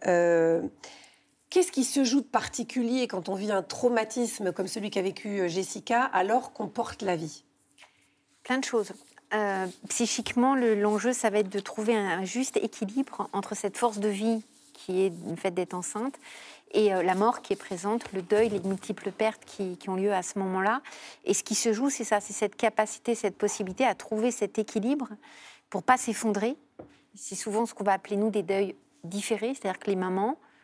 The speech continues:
Speaker 2: ou les papas, ça peut arriver aussi, euh, de perdre ses parents quand, euh, sa femme, sa conjointe est enceinte. Euh, le, la souffrance du deuil, la peine, et cetera, c'est souvent deux, trois ans plus tard.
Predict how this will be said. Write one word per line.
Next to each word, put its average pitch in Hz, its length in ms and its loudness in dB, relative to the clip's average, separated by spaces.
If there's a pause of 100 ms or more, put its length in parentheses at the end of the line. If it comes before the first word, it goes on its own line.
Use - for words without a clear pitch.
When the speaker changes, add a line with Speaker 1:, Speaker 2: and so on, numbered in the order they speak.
(140)
Speaker 2:
ou 185 40 -4
les 180 80 -2
papas, 165 240 2
ça - 160 -8
peut - 120 -12
arriver 165 240 -4
aussi, 175 380 -6
euh, 170 140 -8
de 170 60 -12
perdre 180 360 -10
ses - 140 -12
parents 180 300 -8
quand, 170 260 -12
euh, 175 100 -8 (400)
sa 185 140 -8
femme, 175 260 0
sa - 140 -6
conjointe 180 320 -4
est 175 100 -6
enceinte. 226 400 -2 (520)
Euh, 175 680 2
le, 190 220 4
la 180 140 4
souffrance 233 420 -2
du 220 100 -6
deuil, 208 260 2
la 202 140 2
peine, 202 220 -2
et 185 60 -4
cetera, 196 420 -6
c'est 208 140 -10
souvent 190 280 -6
deux, 190 140 -6
trois 190 260 -8
ans 190 80 -8
plus - 140 -14
tard. - 220 -12